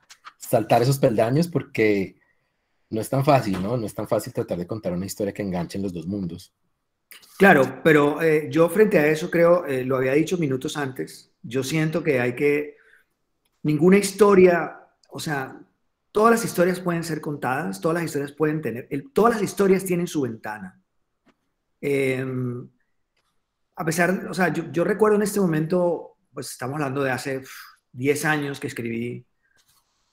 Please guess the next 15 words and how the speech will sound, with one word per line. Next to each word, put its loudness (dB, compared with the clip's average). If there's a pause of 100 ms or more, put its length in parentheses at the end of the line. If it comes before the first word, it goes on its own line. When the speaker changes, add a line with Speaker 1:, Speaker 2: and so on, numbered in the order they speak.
(120)
Speaker 2:
eh, -4
creo -4
que -2
la 0
última, -4
la, -8
la -6
última -4
telenovela -6
que, -8
que -12
escribí -10
en -10
mi -8
vida, -8